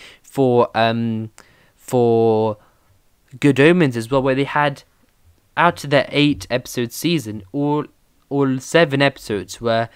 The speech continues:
set in the present time, but then episode three for both of those series was set in the past. It was like a whole episode. Nikki, do you remember the one from Carnival Row?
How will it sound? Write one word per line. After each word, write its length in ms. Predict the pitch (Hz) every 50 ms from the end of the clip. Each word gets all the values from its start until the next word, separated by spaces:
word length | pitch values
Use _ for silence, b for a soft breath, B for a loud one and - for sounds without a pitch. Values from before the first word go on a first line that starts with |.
| _ _ _
set 320 | - - - 131 127 -
in 60 | - 120
the 80 | 113
present 360 | - - 123 120 110 113 104
time, 220 | - 139 135 123 120
but 60 | 117
then 140 | 120 117 110 -
episode 440 | 123 - - - - 135 123 -
three 180 | - 156 165 156
for 140 | - 127 113
both 340 | - - 143 151 151 - 135
of 120 | 123 117
those 200 | 120 117 113 -
series 420 | - 139 131 120 113 117 113 107
was 160 | 113 113 117 -
set 540 | - - - 120 110 104 - _ - - - _ _ _ _ _ _ _ _ _ _ _ _ -
in 440 | 123 127 120 120 113 113 110 107 - _ _ _ _ _
the 80 | - 120
past. 420 | - - 160 165 160 135 120 -
It 180 | - - - 139
was 160 | 139 135 131
like 160 | 147 143 -
a 40 | 120
whole 300 | - - 160 147 143 151
episode. 340 | 156 156 - - 127 120 123
Nikki, 280 | 143 160 160 - 175 160
do 100 | 143 175
you 60 | 180
remember 340 | 180 180 180 180 180 185 175
the 120 | 151 147
one 200 | 151 156 156 156
from 280 | 151 - 156 151 147 143
Carnival 480 | 143 - - 147 147 147 139 139 143 139
Row? 240 | 143 151 165 170